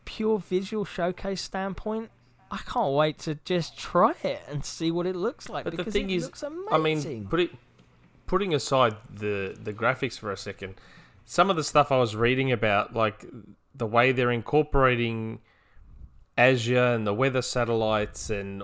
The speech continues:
Speaker 2: all that sort of stuff, and, you know, they said that if there's a hurricane somewhere in the world,
Speaker 1: <laughs>
Speaker 2: that will almost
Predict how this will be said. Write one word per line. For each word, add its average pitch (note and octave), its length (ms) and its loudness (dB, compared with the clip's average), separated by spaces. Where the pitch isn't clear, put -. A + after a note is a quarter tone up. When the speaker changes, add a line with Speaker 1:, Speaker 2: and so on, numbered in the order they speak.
Speaker 2:
all B2 220 4
that B2+ 180 2
sort B2 140 -2
of A2 100 -2
stuff, - 520 2
and, G#2+ 500 -4
you A#2+ 80 -4
know, B2+ 120 2
they A#2+ 140 2
said C3 300 -2
that B2 120 2
if C#3+ 160 -2
there's D3 180 0
a C3+ 80 2
hurricane D3 680 4
somewhere C3 480 0
in A#2 120 -2
the A#2 80 0
world, A#2 640 0
Speaker 1:
<laughs> - 920 -6
Speaker 2:
that A#2+ 340 0
will C3 320 0
almost D#3+ 960 6